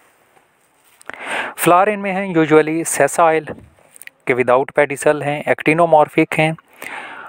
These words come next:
hermaphrodite हैं, hypogynous हैं, complete होते हैं ये। Calyx sepals four और five हो सकती हैं, gamosepalous हैं, they are fused with each other। Cone shape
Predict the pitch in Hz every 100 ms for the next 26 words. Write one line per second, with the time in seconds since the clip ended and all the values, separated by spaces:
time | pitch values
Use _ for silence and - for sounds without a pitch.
0 | - 143 139 156 - 170 156 143 143 147
1 | 151 139 131 151 139 135 139 143 - 147
2 | 143 - 143 - 185 175 - 120 - 107
3 | 104 101 - - - - - - 170 185
4 | 208 - - - - 147 160 170 160 -
5 | 127 131 139 131 123 120 135 143 131 127
6 | 143 143 139 131 180 202 - 143 131 131
7 | - 170 135 135 - 180 208 180 151 135
8 | 113 107 101 98 104 - _ _ _ _
9 | - - - - - 165 175 170 - 180